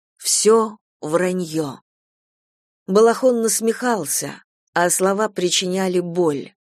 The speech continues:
Каждая буква просачивалась в сердце, словно яд.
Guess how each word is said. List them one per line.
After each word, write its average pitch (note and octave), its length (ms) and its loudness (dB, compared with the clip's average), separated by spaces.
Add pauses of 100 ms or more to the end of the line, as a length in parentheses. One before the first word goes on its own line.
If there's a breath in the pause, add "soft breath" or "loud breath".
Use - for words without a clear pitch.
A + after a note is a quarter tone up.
(340)
Каждая G#3+ 420 2
буква G#3 380 -2
просачивалась G3 840 -2
в - 80 -8
сердце, G#3 480 -2
словно F#3 480 2
яд. F3 580 -4